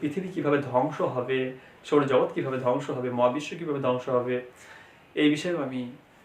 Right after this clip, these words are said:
মানে আপনাদের সামনে বিষয়টা প্রেজেন্ট করার আমি চেষ্টা করব। যাই হোক, তো এই ছিল বিগ ব্যাং থিওরি বা বিগ ব্যাং তত্ত্বের মানে মূল কথা।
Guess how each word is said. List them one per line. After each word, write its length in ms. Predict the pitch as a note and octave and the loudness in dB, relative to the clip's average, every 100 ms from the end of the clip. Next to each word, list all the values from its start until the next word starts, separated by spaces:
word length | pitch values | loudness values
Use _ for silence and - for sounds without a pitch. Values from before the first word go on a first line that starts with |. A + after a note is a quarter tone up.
| - - - _ - - _ _ B2+ | -20 -20 -20 _ -20 -20 _ _ -6
মানে 280 | A#2 A2+ | -4 -2
আপনাদের 420 | A2+ - - A#2+ B2 | -2 -4 -2 -2 -2
সামনে 520 | - A2+ A2+ A2 G#2+ - - - - | -4 -4 -4 -6 -6 -12 -20 -6 -4
বিষয়টা 320 | A#2 A2+ A2+ | -2 -2 -2
প্রেজেন্ট 300 | A2 C#3 D#3 C#3+ | 0 0 -2 -2
করার 220 | B2+ B2 | 0 0
আমি 200 | A#2 A2+ A2 - - - - - - - | -2 -6 -12 -18 -20 -20 -20 -20 -20 0
চেষ্টা 260 | C#3+ - A2+ | 0 0 -4
করব। 360 | A2 - G#2+ - - | -6 -10 -12 -14 -10
যাই 240 | B2+ A#2 A#2 | -2 0 0
হোক, 180 | A#2+ - - - - - - - - - - - - | -4 -6 -18 -20 -20 -20 -20 -20 -20 -20 -20 -20 0
তো 160 | D3 C#3+ D3+ | 2 2 4
এই 180 | E3 G3 - - - | 2 2 -6 -12 -10
ছিল 320 | - C#3+ D3 | -2 2 2
বিগ 220 | C#3 B2+ - | 0 -4 -2
ব্যাং 180 | C#3 C#3+ D3 - - - - | 0 0 -2 -10 -20 -20 -20
থিওরি 420 | - C3+ C3 C3+ C3+ | -4 0 0 0 0
বা 100 | B2+ | 0
বিগ 220 | B2+ B2+ | 0 -4
ব্যাং 140 | - C3 B2+ | 0 -2 0
তত্ত্বের 420 | A#2+ A#2 - A3+ - - - - - - - - | 0 0 0 0 0 -12 -20 -20 -20 -20 -20 -8
মানে 340 | A#2+ A2+ A2+ | -4 -2 -2
মূল 200 | B2+ C#3 - | 0 0 0
কথা। 300 | A#2 - F2 | -4 -6 -12